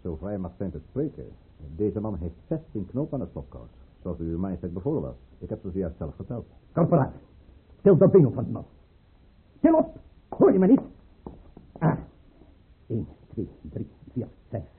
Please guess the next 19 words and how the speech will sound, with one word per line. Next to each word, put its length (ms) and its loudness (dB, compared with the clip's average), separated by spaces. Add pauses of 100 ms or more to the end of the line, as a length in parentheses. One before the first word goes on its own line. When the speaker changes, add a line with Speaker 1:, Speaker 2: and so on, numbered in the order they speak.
Speaker 2:
zes, 100 -12 (320)
zeven, 260 -6 (160)
acht, 140 -14 (180)
negen, 360 -2 (120)
tien, 160 -8 (480)
elf, 180 -10 (180)
twaalf, 160 -12 (140)
dertien, 360 -10
veertien, 280 -10 (260)
vijftien, 340 -12 (360)
zestien. 280 -16 (360)
Ja, 140 -14 (260)
leg 240 -2
je 80 2
hand, 240 2
korporaal. 360 -4 (540)
Op 140 -4
dat 140 8
ding. 180 6